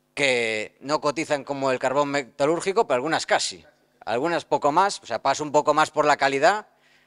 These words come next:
pero, eh, a precio muy razonable. En el New Connect,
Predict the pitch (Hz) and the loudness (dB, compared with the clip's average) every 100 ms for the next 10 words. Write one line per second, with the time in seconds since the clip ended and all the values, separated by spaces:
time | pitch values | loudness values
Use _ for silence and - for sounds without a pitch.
0 | _ - 139 127 123 113 107 104 - _ | _ 0 2 2 2 2 2 -2 -6 _
1 | _ _ - 113 113 113 147 151 143 147 | _ _ -8 -4 -2 -2 -2 -4 -2 0
2 | 135 - 131 107 90 _ _ _ - 123 | -2 -2 -2 -2 -4 _ _ _ -10 -4
3 | 127 123 120 117 113 _ _ _ _ 143 | -2 -2 -4 -8 -10 _ _ _ _ -4
4 | 160 151 147 196 - | -2 0 0 -2 -4